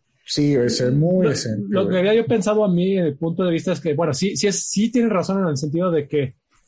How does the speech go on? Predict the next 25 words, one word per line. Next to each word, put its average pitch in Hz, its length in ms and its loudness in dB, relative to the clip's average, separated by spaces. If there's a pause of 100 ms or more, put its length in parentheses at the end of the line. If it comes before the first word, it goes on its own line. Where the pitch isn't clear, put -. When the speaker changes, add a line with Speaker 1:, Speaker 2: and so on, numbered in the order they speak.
(280)
Speaker 2:
yo 147 200 0
creo 202 120 0
que 208 100 2
desde 151 220 2
Halo 190 480 0
tres 180 240 0
no 190 140 0
jugaba 180 240 -2
un 160 80 -2
juego 180 180 -2
con 139 200 -2
tan 139 140 -2
baja 175 220 0
resolución, 151 720 -2 (400)
Speaker 1:
Ujú. 143 80 2
Speaker 2:
pero 170 320 2
al 170 140 2
final 202 180 4
de 220 120 2
Speaker 1:
<laughs> - 20 -12
Speaker 2:
cuentas, 208 580 0 (160)
Speaker 1:
No 165 140 2
lo 214 60 2
Speaker 2:
eh, - 20 2
Speaker 1:
sientes. 185 680 0